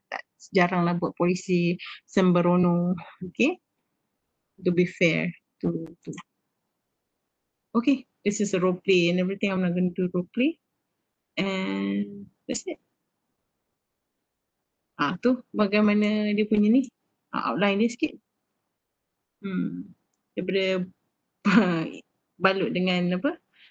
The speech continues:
<laughs> Apa, duct tape ni. Sampailah jadi standards yang cantik. Standard ni dah ditranslate dalam bahasa Sepanyol.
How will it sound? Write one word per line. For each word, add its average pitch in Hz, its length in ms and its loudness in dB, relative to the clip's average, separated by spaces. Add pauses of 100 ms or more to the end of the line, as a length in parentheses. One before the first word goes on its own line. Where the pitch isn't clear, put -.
(120)
<laughs> - 880 -2
Apa, 180 140 -8
duct - 340 -4
tape - 180 -2
ni. 254 140 -2 (460)
Sampailah 196 480 -2
jadi 208 280 -4 (440)
standards 180 560 -6
yang 285 240 -4 (720)
cantik. 196 320 -4
Standard 240 320 2
ni 285 80 6
dah 269 200 4
ditranslate 233 680 2
dalam 208 160 2
bahasa 214 240 0
Sepanyol. 190 760 0